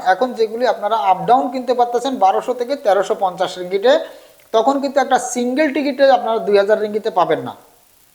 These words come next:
আমরা যেহেতু এই বিষয় নিয়ে কাজ করি, এই বিজনেসটা করি, আমরা জানি যে কখন কীরকম টিকিটের দাম হতে পারে।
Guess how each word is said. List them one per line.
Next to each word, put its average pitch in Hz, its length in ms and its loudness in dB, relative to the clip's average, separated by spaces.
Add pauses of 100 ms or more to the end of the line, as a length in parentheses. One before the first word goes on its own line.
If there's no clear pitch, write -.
(1000)
আমরা 233 260 2
যেহেতু 254 400 4
এই 220 160 6
বিষয় 233 320 0
নিয়ে 240 220 -2
কাজ 214 300 2
করি, 220 260 -2
এই 196 220 -2
বিজনেসটা 190 560 -4
করি, 196 300 -2
আমরা 180 220 0
জানি 175 340 -2
যে 214 160 0
কখন 196 260 -2 (100)
কীরকম 180 300 -4 (120)
টিকিটের 165 340 -8
দাম 156 160 -2
হতে 160 220 -4
পারে। 180 300 0